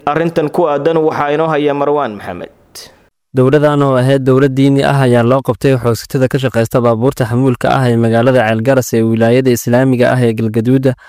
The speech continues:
Speaker 2: taas oo uu soo qaban qaabiyey maktabka dacwada. Dowladan ayaa socotay muddo siddeed maalin ah, waxaana lagu magacaabaa Ubay ibnu Kacba, iyadoo shacaarkeedu uu yahay "Faclam annahu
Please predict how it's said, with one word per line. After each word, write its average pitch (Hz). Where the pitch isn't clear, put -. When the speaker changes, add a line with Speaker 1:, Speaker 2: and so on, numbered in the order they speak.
Speaker 2:
taas 139
oo 127
uu 120
soo 147
qaban 131
qaabiyey 123
maktabka 131
dacwada. 120
Dowladan 139
ayaa 131
socotay 123
muddo 127
siddeed 135
maalin 127
ah, 98
waxaana 104
lagu 117
magacaabaa 120
Ubay 123
ibnu 117
Kacba, 110
iyadoo 135
shacaarkeedu 139
uu 131
yahay 131
"Faclam 131
annahu 131